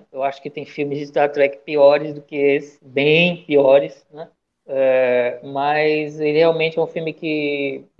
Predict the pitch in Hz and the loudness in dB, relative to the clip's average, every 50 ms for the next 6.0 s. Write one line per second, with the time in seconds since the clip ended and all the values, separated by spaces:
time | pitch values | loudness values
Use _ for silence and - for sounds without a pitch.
0 | 135 131 _ _ 143 143 139 147 151 147 175 185 185 180 185 185 - - 165 156 | -20 -20 _ _ -10 -10 -4 -4 -4 -4 0 0 0 0 0 -4 -4 -4 -2 -2
1 | 147 139 - 143 131 120 143 165 156 147 143 143 143 143 - 143 - - 147 147 | -2 0 0 0 0 0 -4 -2 0 0 -2 -2 -4 -8 -10 -10 -10 -10 -10 -8
2 | 147 156 143 143 131 131 139 139 _ _ 147 139 135 139 135 131 127 139 135 - | -4 -6 -6 -6 -6 -10 -10 -10 _ _ -12 -6 -4 -4 -4 -4 -4 -8 -12 -12
3 | _ 117 110 110 110 110 110 120 123 127 131 131 - _ 139 135 143 139 139 139 | _ -14 -14 -14 -14 -20 -20 -16 -14 -14 -14 -14 -16 _ -20 -16 -12 -12 -12 -12
4 | - _ _ _ _ _ _ _ _ 139 - - 156 147 151 160 160 160 160 156 | -14 _ _ _ _ _ _ _ _ -4 0 0 0 2 2 2 2 2 0 -4
5 | 147 147 156 165 170 180 165 151 147 147 143 143 - - 160 151 - - 139 139 | 0 0 2 2 2 0 -2 -2 -2 -2 -2 -4 2 0 0 0 0 -4 -6 -6